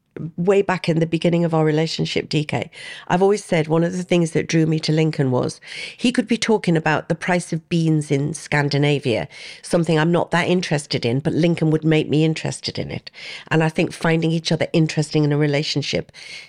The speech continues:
is, is very important. And I could listen to you talk about this all day. I want to take you back, though,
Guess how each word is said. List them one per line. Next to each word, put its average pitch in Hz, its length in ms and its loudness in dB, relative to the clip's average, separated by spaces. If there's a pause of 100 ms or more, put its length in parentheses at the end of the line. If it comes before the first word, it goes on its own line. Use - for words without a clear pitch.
(220)
is, - 280 0
is 165 180 0
very 165 380 2
important. 156 720 2
And 160 140 2
I 165 100 2
could 160 180 0
listen 170 360 0
to - 120 -2
you 151 60 2
talk - 480 -2 (100)
about - 340 -2
this 143 260 0
all 147 200 2
day. 147 340 0 (280)
I 165 40 2
want 214 260 2
to - 80 -8
take 208 320 -2
you 175 100 0
back, - 400 -4
though, 120 300 -2